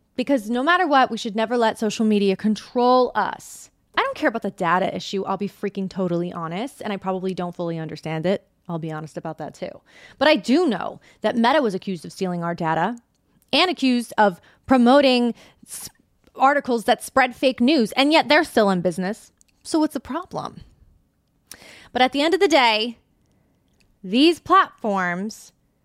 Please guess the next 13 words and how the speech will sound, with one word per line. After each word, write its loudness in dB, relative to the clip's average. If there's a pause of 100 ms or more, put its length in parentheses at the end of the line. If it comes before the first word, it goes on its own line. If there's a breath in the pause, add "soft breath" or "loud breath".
(640)
are 6
what 0
they 0
are 4
because -8
of -14
us. 0 (1040)
I 0
care 2
about 2
the 0
small 0
creators. -2